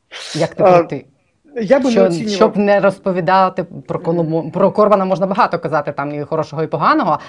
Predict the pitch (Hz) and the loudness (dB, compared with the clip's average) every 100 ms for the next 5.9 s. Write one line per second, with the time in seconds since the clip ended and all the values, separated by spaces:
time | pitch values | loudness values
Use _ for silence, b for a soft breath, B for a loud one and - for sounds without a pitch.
0 | B 143 147 185 240 202 143 - 156 147 | B -4 -2 -2 0 0 -4 -8 -8 -8
1 | 143 - 165 170 170 180 190 196 175 196 | -8 -12 -6 -4 -2 0 0 0 0 0
2 | 214 214 180 - 196 180 175 190 208 175 | 0 -2 -4 -4 -2 -2 -2 -4 -2 -2
3 | 170 196 - 277 269 185 196 208 185 165 | -2 -4 2 2 2 -4 -4 -4 -4 -4
4 | 139 147 135 B B B B _ _ _ | -6 -10 -12 B B B B _ _ _
5 | - 220 226 240 240 233 233 226 226 | -4 -2 0 0 -2 -2 -2 -4 -6